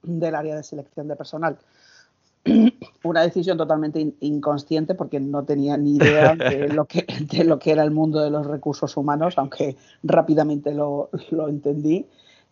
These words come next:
Speaker 1: Y bueno, y a partir de, bueno, eso fue en el año mil novecientos noventa y nueve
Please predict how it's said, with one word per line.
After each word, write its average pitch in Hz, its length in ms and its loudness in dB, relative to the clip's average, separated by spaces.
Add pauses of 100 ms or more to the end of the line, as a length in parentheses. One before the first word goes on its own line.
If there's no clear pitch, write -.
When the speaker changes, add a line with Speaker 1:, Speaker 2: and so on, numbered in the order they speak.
Speaker 1:
Y 156 160 0
bueno, 135 200 0
y 147 60 0
a 147 60 0
partir 143 360 -2
de, 143 260 0
bueno, - 160 -8
eso 147 160 -8
fue 143 140 -6
en 143 60 -4
el 139 100 -2
año 143 380 -2
mil 147 140 -2
novecientos 143 460 -4
noventa 143 300 -2
y 143 60 0
nueve 151 440 0